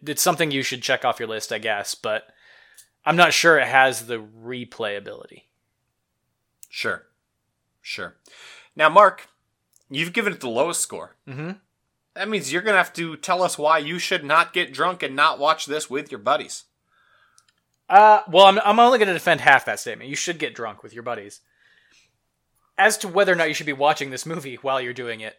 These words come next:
Speaker 1: uh, there's an uncomfortable amount of dong. There's also, eh, we kind of very lightly discussed this.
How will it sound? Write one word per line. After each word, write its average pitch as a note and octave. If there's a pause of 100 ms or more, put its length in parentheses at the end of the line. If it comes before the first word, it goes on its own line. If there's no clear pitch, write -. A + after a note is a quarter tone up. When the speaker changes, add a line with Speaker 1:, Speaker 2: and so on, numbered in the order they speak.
(640)
Speaker 1:
uh, D3
there's C#3+
an D3+
uncomfortable D3+
amount D#3+
of D#3
dong. B2+
There's A3+
also, G4 (380)
eh, A#3
we B3+
kind -
of G3+
very F3
lightly D3+ (760)
discussed G#3
this. G3+